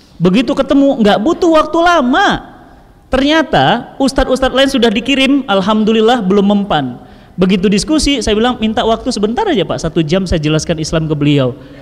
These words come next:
Alhamdulillah, beliau kemudian ingin kembali mengkaji Islam, meskipun sekarang kuliahnya di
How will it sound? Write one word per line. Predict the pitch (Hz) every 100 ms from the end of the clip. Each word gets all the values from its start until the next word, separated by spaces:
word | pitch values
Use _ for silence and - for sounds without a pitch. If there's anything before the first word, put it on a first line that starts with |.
| -
Alhamdulillah, | 185 180 160 175 175 170 170 156 135 110 -
beliau | - 165 165 170
kemudian | 170 170 170 160 175 226 339 - - -
ingin | 190 185 196
kembali | 190 180 170 175
mengkaji | 180 165 165 156
Islam, | 160 - 202 285 -
meskipun | 202 202 202 220 208
sekarang | 202 214
kuliahnya | 208 196 190 185 190
di | 170 208 330 -